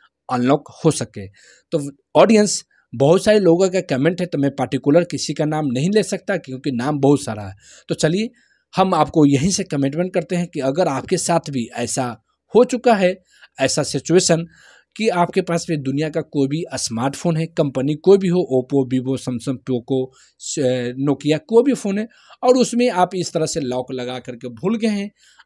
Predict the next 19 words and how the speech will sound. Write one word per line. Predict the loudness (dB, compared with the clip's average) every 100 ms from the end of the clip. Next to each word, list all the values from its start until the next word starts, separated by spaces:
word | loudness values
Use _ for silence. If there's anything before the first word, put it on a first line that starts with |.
| -4
आप | -2 0
अपने | -2 -4
फ़ोन | -2 -2
से | 0 -2
कहीं | -2 -2 -2
भी | -2
मैसेज | -2 -4 -6
वैसेज | -6 -6 -8 -2
नहीं | 0
कर | 2 2
रहे | 2
हैं, | -2 -6 -20 _ -2
तो | -2 0
आप | 2 2 _
इस | -8 -6
वी-, | -4 -4
ये | 2 2
वीडियो | 2 2 2
सिर्फ | 2 -2